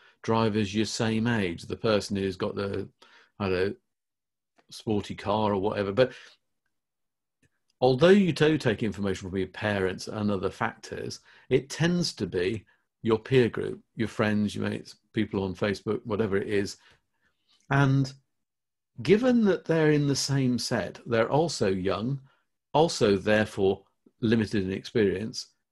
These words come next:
and possibly low skill level, on what basis do you rate this driver over this one? And it tends to be in the studies how confident they are. Now, I thought about this a lot and I thought,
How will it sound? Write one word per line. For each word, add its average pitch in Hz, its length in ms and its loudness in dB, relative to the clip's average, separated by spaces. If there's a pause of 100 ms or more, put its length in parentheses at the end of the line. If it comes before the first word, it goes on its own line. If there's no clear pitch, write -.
(200)
and 110 160 -2
possibly 98 420 -2
low 92 220 -2
skill 139 280 -2
level, 107 360 -2 (800)
on 185 140 2
what 233 320 0
basis 156 640 0 (320)
do 127 80 0
you 139 160 4
rate 139 260 4
this 135 160 0
driver 131 560 0 (140)
over 127 220 0
this 156 260 -4
one? 101 280 -8 (640)
And 143 140 2
it 160 100 -4
tends 196 420 0
to 143 120 -4
be 101 400 2
in 104 140 0
the 104 80 -2
studies 120 640 -6 (720)
how 151 280 0
confident 151 640 -6
they 92 160 -4
are. 85 340 -8 (1080)
Now, 120 80 0
I - 20 -2
thought 214 220 2
about 117 220 2
this 107 160 -4
a 123 60 2
lot 131 340 0
and 120 80 -2
I 120 60 -2
thought, 139 220 -6